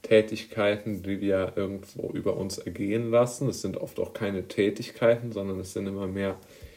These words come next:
passive Momente, ähm, in denen wir einfach, in denen uns einfach unsere Lebenszeit irgendwo gestohlen wird. Und das bezeichne ich als tote Zeit.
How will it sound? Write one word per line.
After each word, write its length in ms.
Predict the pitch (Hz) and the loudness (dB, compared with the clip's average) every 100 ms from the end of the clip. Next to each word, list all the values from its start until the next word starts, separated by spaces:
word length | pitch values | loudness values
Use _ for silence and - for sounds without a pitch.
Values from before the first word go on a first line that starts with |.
| - _ | -20 _
passive 600 | - 120 - - 120 120 | -4 -2 0 0 2 2
Momente, 720 | 117 113 113 113 123 127 127 127 - _ _ _ - _ _ _ _ _ - _ _ | 2 2 6 4 4 2 0 -2 -12 _ _ _ -20 _ _ _ _ _ -20 _ _
ähm, 300 | 101 98 98 - - | 0 2 0 -6 -10
in 160 | 85 92 | -6 -4
denen 300 | 98 104 107 | -2 -2 -2
wir 120 | - | 0
einfach, 520 | 98 101 - 101 - - 90 - | -2 0 0 -2 -6 -12 -12 -8
in 120 | 92 | -6
denen 220 | 110 101 | -2 -2
uns 180 | 98 - | -4 -4
einfach 380 | - 98 - - | -4 -2 -2 -2
unsere 340 | - 101 - 95 | -4 -8 -4 -2
Lebenszeit 920 | 95 101 104 - - - 95 95 - | 0 0 -2 -8 -6 2 2 2 2
irgendwo 600 | 95 98 98 - 95 95 - - - _ _ - | 0 0 -4 -2 0 0 -6 -20 -20 _ _ -6
gestohlen 840 | 95 - - 113 120 101 90 87 | -6 -6 2 6 8 6 4 -4
wird. 240 | 90 - - - | -8 -8 -12 -6
Und 260 | 98 - | -6 6
das 220 | 113 113 - | 8 8 4
bezeichne 540 | - 104 101 104 101 | 0 8 8 8 -2
ich 240 | 104 107 | -2 -2
als 260 | - 90 - | 0 -2 -4
tote 440 | - 101 101 101 | 4 6 8 4
Zeit. 440 | - - 92 90 | 0 2 2 2